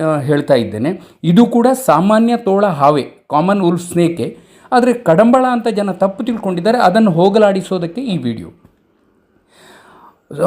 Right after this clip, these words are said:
ಮನೆಯ ರಾತ್ರಿ ಸಂಚಾರಿ ಇದು. ಸುಮಾರು ಒಂದು ನೀವು ರಾತ್ರಿ ಅಂದರೆ ನೀವು ಲೈಟ್ on ಮಾಡಿ ಇಟ್ಟಿದ್ರೆ ಆ ಕೋಣೆಗೆ ಪಕ್ಕನೆ ನಿಮಗೆ ಕಾಣಲಿಕ್ಕೆ ಸಿಗ್ಲಿಕ್ಕಿಲ್ಲ. ಲೈಟ್ ಆಫ್ ಮಾಡಿದ ನಂತರ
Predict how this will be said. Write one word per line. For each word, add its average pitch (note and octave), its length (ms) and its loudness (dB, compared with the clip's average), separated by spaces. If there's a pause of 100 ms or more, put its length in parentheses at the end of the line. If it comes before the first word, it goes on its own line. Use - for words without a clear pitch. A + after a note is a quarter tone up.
(160)
ಮನೆಯ A3 320 2 (140)
ರಾತ್ರಿ A3 380 2
ಸಂಚಾರಿ F3 520 -2
ಇದು. A2 440 -10
ಸುಮಾರು G#3 400 2
ಒಂದು F3+ 680 0 (260)
ನೀವು F3+ 640 2 (340)
ರಾತ್ರಿ A#3+ 380 2
ಅಂದರೆ B3+ 340 0 (140)
ನೀವು G#3+ 300 -4
ಲೈಟ್ F#3+ 440 2
on A3+ 260 4
ಮಾಡಿ G#3+ 260 0
ಇಟ್ಟಿದ್ರೆ G3+ 420 -2
ಆ G3+ 100 4
ಕೋಣೆಗೆ F#3+ 340 -2
ಪಕ್ಕನೆ G3 440 -2
ನಿಮಗೆ F3+ 260 -2
ಕಾಣಲಿಕ್ಕೆ F3 380 0
ಸಿಗ್ಲಿಕ್ಕಿಲ್ಲ. C#3+ 480 -4
ಲೈಟ್ F3 340 2
ಆಫ್ A3 220 2
ಮಾಡಿದ G3+ 220 -2
ನಂತರ F3 300 -6